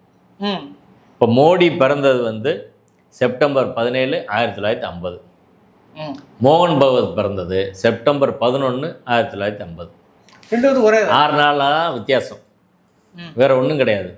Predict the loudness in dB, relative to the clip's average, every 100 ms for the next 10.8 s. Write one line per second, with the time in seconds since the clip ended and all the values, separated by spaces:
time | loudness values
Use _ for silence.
0 | _ -20 -20 -18 -4 0 0 -2 -12 -20
1 | _ -2 0 4 4 4 2 0 -2 -2
2 | -2 -4 -6 -6 -8 -14 _ -18 -10 -8
3 | -6 -4 -4 -4 -4 -4 -4 -10 _ _
4 | 0 2 2 2 0 0 -2 0 -2 -2
5 | -2 -2 -2 0 -2 -2 -6 _ -4 0
6 | 0 -2 0 0 0 -2 -2 -4 -8 -14
7 | -14 -18 -16 -4 -4 2 2 2 -4 -6
8 | -8 -14 -14 -14 -6 -2 0 2 0 0
9 | -4 -8 -4 -2 0 -2 -4 -8 -12 -8
10 | -6 -6 -8 -4 2 2 2